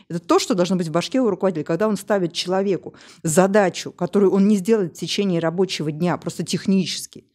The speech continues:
Но сейчас это надо сделать, он должен выбрать из двух сотрудников. Одному, которому надо ребенка из детского садика забирать ровно в шесть часов,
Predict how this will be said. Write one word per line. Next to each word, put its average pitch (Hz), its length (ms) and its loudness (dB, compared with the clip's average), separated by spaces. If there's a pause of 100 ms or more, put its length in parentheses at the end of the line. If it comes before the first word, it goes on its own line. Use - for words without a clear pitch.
(220)
Но 180 60 -2
сейчас 202 360 2
это - 120 -8
надо 170 220 -2
сделать, 214 300 -4
он 170 60 -6
должен 165 220 0
выбрать 170 260 -2
из 175 140 -6
двух 196 180 -4
сотрудников. 165 480 -4
Одному, 170 380 2
которому 151 320 -4
надо 156 180 0
ребенка 170 360 0
из 143 40 -6
детского 147 320 -8
садика 147 380 -6
забирать 139 320 -6
ровно 139 240 -2
в - 60 -14
шесть - 180 -16
часов, - 260 -14